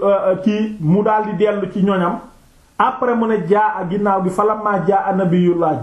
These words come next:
jaa Abdullah ibn Salam." Mooy bi mu ñëwee nag ba dugg, ba nit ñi, bi mu waxee ñoom lool, ba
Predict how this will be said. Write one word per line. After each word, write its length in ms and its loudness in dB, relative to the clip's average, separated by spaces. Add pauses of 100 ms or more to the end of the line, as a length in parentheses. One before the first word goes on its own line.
jaa 320 2
Abdullah 420 0
ibn 140 -2
Salam." 320 -2
Mooy 160 2
bi 100 0
mu 140 2
ñëwee 300 2
nag 160 -2
ba 100 0
dugg, 340 2
ba 100 2
nit 220 2
ñi, 160 2 (380)
bi 80 2
mu 160 0
waxee 240 -2
ñoom 220 0
lool, 180 0
ba 80 0